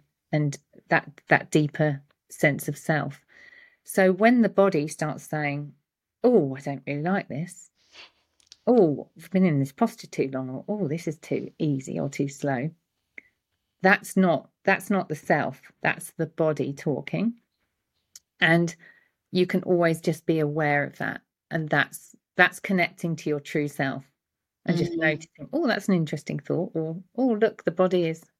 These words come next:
Speaker 1: <laughs> wanting to do something else." <laughs> And you may have felt like that on Friday because you'd just been swimming in a lake, so you felt a bit cold, um,
Speaker 2: That's true.
Speaker 1: and you wanted to warm up. <laughs> It might have been
Speaker 2: Yes.
Speaker 1: just as simple as that. But noticing is,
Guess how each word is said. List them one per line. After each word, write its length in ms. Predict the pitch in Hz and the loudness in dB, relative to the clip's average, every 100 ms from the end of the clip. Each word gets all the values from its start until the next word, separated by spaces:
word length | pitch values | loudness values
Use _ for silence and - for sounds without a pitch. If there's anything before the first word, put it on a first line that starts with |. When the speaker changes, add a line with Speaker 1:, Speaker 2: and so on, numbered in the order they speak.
| - | -20
Speaker 1:
<laughs> 380 | - - _ | -20 -20 _
wanting 380 | 175 196 226 247 | 0 0 2 0
to 80 | - | 0
do 140 | 202 | 0
something 460 | 220 185 185 - 180 | 2 2 0 0 0
else." 360 | - 175 - - _ - - _ _ _ | 0 -2 -4 -18 _ -20 -20 _ _ _
<laughs> 240 | - 330 - _ - | -14 -12 -16 _ -2
And 120 | 226 233 | 2 4
you 80 | |
may 160 | 254 262 | 8 8
have 100 | 254 | 8
felt 300 | 247 202 - | 6 4 6
like 140 | 175 | 0
that 120 | - 165 | 0 -2
on 100 | 165 | -4
Friday 360 | - 160 156 | -2 0 0
because 280 | 151 - 151 | -2 -2 -2
you'd 160 | 156 151 | -6 -8
just 200 | 156 - | -8 -4
been 120 | 151 | -4
swimming 380 | - 156 147 139 | -4 -4 -2 -2
in 100 | 135 | -4
a 60 | |
lake, 320 | 139 131 - | -2 -2 -4
so 140 | - 135 | -6 -4
you 160 | 131 | -4
felt 320 | 131 143 131 - | -4 0 0 0
a 20 | |
bit 260 | 143 - _ - - - _ _ - | 0 0 _ -20 -20 -20 _ _ -2
cold, 560 | 240 233 220 220 208 - - | 4 6 4 2 -6 -14 -6
um, 200 | 160 147 | -4 -4
Speaker 2:
That's 160 | 151 156 | -6 -8
true. 240 | - - 156 156 - - | -10 -10 -10 -14 -20 -12
Speaker 1:
and 180 | 160 151 | -8 -6
you 120 | 147 | -6
wanted 260 | 143 143 - | -8 -10 -12
to 100 | 143 | -10
warm 240 | 131 139 | -8 -8
up. 160 | 135 - | -8 -10
<laughs> 60 | - | -8
It 760 | 156 - - - - - - 247 | -8 -6 -4 0 0 -2 -6 2
might 140 | 202 | 2
have 140 | 175 | 2
been 140 | 185 165 | -2 -2
Speaker 2:
Yes. 160 | 151 - | -2 -2
Speaker 1:
just 160 | - | -18
as 40 | - | -18
simple 280 | 156 - | -18 -14
as 100 | 156 | -16
that. 200 | 131 - _ | -14 -18 _
But 100 | 156 | -10
noticing 720 | 220 240 240 240 226 202 190 | 2 2 2 -6 -4 -2 -2
is, 280 | - 170 151 | -4 -6 -8